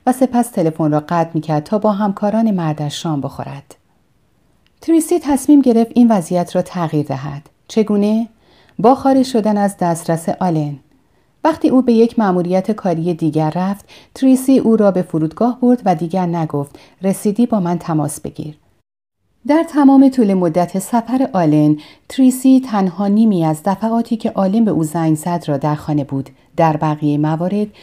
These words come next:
او سرگرم کارهای خود بود. دیدار با خانواده، با یک دوست قدیمی که مدت زیادی او را ندیده بود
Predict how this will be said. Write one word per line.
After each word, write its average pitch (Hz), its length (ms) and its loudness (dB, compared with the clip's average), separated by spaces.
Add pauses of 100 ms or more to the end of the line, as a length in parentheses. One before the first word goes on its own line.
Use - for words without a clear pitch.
(160)
او - 120 0
سرگرم 262 480 4
کارهای 185 500 0
خود 160 320 -2
بود. 143 240 -6 (280)
دیدار 160 320 0
با 160 120 -4
خانواده، 185 680 -2 (280)
با 202 80 2
یک 254 220 2
دوست 214 240 0
قدیمی 170 520 -2
که 220 140 -4
مدت 226 400 0
زیادی 202 460 -2
او 165 160 -2
را 160 120 -2
ندیده 156 400 -4
بود 147 260 -2